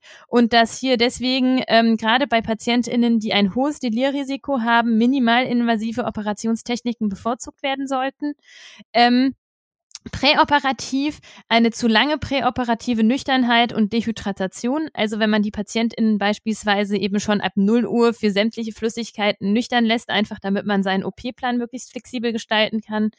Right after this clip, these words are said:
Ähm, Schmerzen, eine Intensivpflichtigkeit per se ist ein präzipitierender Faktor und, ähm, Medikamente.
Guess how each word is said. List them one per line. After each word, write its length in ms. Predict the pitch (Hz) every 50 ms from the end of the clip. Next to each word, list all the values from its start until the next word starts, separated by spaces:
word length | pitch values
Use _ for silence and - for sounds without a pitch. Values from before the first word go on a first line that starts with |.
| _ - - - - - - - _
Ähm, 220 | - 214 208 202 196
Schmerzen, 720 | - - - 214 226 247 269 294 - - - 311 311 339 - _ _ _ - - _ _
eine 220 | 233 233 233 -
Intensivpflichtigkeit 1300 | - 254 247 226 226 226 214 240 285 339 - - - - 277 285 - - 262 - - - - 214 214 -
per 140 | - 214 196
se 280 | 185 185 220 254 320 311
ist 120 | 277 - -
ein 140 | - 247
präzipitierender 880 | - - 277 - - 262 - _ - 285 226 - - 269 262 262 262 -
Faktor 480 | - 240 240 233 _ - 254 247 254 - _ - - - - _ _
und, 400 | - 254 262 269 285 302 - - - -
ähm, 380 | 233 240 247 240 247 247 - -
Medikamente. 1040 | 220 220 233 233 220 220 - - 202 196 180 165 170 175 175 - 170 151 139 139